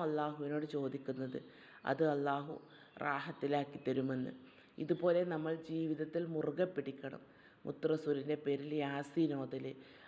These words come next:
അതുപോലെ തന്നെ മുത്ത് റസൂലിൻ്റെ പേരിലായിട്ട് ഖത്തം തീർക്കുക, അങ്ങനെ ഉണ്ടല്ലോ, സ്വലാത്ത് ചൊല്ലുക എല്ലാ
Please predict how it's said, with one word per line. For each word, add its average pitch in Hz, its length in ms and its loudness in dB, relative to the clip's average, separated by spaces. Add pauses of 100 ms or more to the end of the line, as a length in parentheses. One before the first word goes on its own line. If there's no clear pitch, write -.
അതുപോലെ 165 360 4
തന്നെ 147 300 0
മുത്ത് 143 260 -2
റസൂലിൻ്റെ 139 460 0
പേരിലായിട്ട് 135 640 -2 (420)
ഖത്തം 165 480 2
തീർക്കുക, 135 480 -2 (460)
അങ്ങനെ 170 260 4
ഉണ്ടല്ലോ, 139 340 4 (280)
സ്വലാത്ത് 160 720 4
ചൊല്ലുക 135 420 0
എല്ലാ 139 300 2